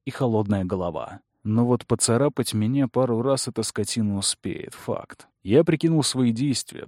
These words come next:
так и этак. Хм, нет, не получается. В сплошном массиве бурлящих туч над головой возник небольшой разрыв,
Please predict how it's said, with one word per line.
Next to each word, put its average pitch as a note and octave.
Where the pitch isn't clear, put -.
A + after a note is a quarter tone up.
так C3+
и -
этак. A2
Хм, E2+
нет, -
не A#2+
получается. -
В -
сплошном C3
массиве B2
бурлящих G2
туч -
над G2+
головой F#2+
возник G#2+
небольшой C3
разрыв, A2